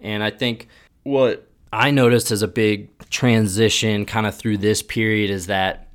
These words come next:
people now care just as much about kind of the P R of their ads and where their ads are appearing next to as they do the raw numbers and performance. I think digital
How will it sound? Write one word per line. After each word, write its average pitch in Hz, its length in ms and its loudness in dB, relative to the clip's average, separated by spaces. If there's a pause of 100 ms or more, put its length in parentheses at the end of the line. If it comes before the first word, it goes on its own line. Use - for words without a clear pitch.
(380)
people 151 280 0
now 117 280 2
care 104 600 2 (280)
just 135 320 0
as 117 100 -6
much 110 300 -2
about 95 640 0
kind 101 240 -4
of 92 60 -4
the 90 100 -2
P 107 360 -2
R 95 440 0
of 90 140 -6
their 92 180 -2
ads 90 300 -2
and 90 160 -10
where 104 180 -2
their 92 240 -2
ads 92 400 -4
are 87 320 -2
appearing 101 500 -6
next 98 260 -4
to 95 180 -6
as 90 100 -6
they 92 120 -4
do 98 180 -4
the 95 100 -4
raw 90 320 0
numbers 87 420 -4
and 82 140 -10
performance. 82 680 -10
I 92 60 -6
think 90 360 -10 (600)
digital 101 760 0